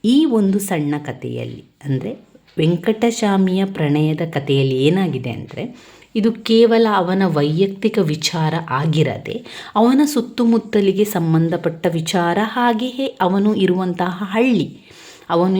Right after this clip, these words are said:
ಯಾವ ಒಂದು ಹಳ್ಳಿಯಲ್ಲಿದ್ದಾನೆ ಅಲ್ಲಿ ಎಲ್ಲರಿಗೂ ಕೂಡ ಸಂಬಂಧಪಟ್ಟ ವಿಚಾರ ಆಗ್ತದೆ. ಅದು ಹೇಗೆ ಅಂತ ನಾನು ಮುಂದಿನ ಭಾಗದಲ್ಲಿ ತಿಳಿಸ್ತಾ ಹೋಗ್ತೇನೆ. ಇಲ್ಲಿ ವೆಂಕಟಶಾಮಿ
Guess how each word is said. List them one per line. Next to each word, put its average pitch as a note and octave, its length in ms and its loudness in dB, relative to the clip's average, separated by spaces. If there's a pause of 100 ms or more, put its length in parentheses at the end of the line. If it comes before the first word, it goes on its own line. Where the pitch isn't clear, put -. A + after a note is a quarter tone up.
(120)
ಯಾವ E3 160 2 (160)
ಒಂದು E3 180 2 (800)
ಹಳ್ಳಿಯಲ್ಲಿದ್ದಾನೆ D#3 920 -2 (420)
ಅಲ್ಲಿ F3 380 -2 (380)
ಎಲ್ಲರಿಗೂ C4+ 640 0
ಕೂಡ E3 200 -2 (100)
ಸಂಬಂಧಪಟ್ಟ D#3 800 0
ವಿಚಾರ C#3 500 -4
ಆಗ್ತದೆ. - 380 -6 (160)
ಅದು E3 260 -2
ಹೇಗೆ A#3+ 400 2
ಅಂತ D3 220 -6 (180)
ನಾನು D3+ 220 0
ಮುಂದಿನ F#3+ 420 2
ಭಾಗದಲ್ಲಿ C3+ 540 -6 (100)
ತಿಳಿಸ್ತಾ C3+ 480 -6
ಹೋಗ್ತೇನೆ. C#3+ 480 -8 (640)
ಇಲ್ಲಿ D4 260 4 (300)
ವೆಂಕಟಶಾಮಿ A3+ 960 0